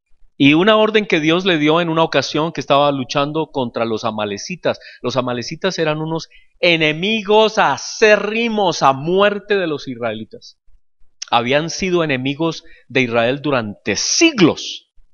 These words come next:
Y Dios vio el momento ya de terminar con ese enemigo.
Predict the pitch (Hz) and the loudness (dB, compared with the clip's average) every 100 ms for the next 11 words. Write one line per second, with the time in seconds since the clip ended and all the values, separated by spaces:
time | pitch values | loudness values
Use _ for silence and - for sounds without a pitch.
0 | _ - - - _ 110 104 131 151 165 | _ -20 -20 -20 _ -8 0 4 4 0
1 | 143 160 160 151 127 123 160 175 - 180 | 0 2 2 0 -4 -4 -6 -6 -6 -6
2 | 139 - 123 117 127 _ _ _ 107 120 | -6 0 0 0 -6 _ _ _ -8 -6
3 | - 117 104 104 107 139 143 151 139 - | -4 -4 -4 -6 -6 -8 -10 -12 -14 -10
4 | 135 127 135 110 98 90 113 147 185 | -10 -8 -8 -10 -10 -8 -8 -8 -14